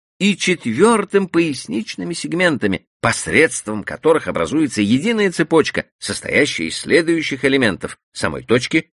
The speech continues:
поясничных утолщений, спинного мозга, нижних симпатических ганглиев и иннервируемых ими желудка, кишечника, почек, надпочечников и некоторых органов тела.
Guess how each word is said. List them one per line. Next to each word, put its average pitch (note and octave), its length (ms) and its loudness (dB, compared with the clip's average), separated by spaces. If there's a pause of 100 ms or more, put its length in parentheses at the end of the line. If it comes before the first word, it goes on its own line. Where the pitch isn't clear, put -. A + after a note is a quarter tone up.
(120)
поясничных C#3 880 -2
утолщений, D3+ 680 -2
спинного E2+ 580 0
мозга, C#3 500 2 (260)
нижних C#3+ 520 2
симпатических C3 840 -2
ганглиев F#2 880 -2 (200)
и G3 300 4
иннервируемых F3+ 1120 2
ими C3+ 200 2
желудка, G#2+ 720 2 (140)
кишечника, D#3 840 0
почек, G3+ 640 2 (160)
надпочечников E3 1160 0
и - 120 -6
некоторых A#2+ 640 -2
органов E2+ 460 -2
тела. B1+ 320 -8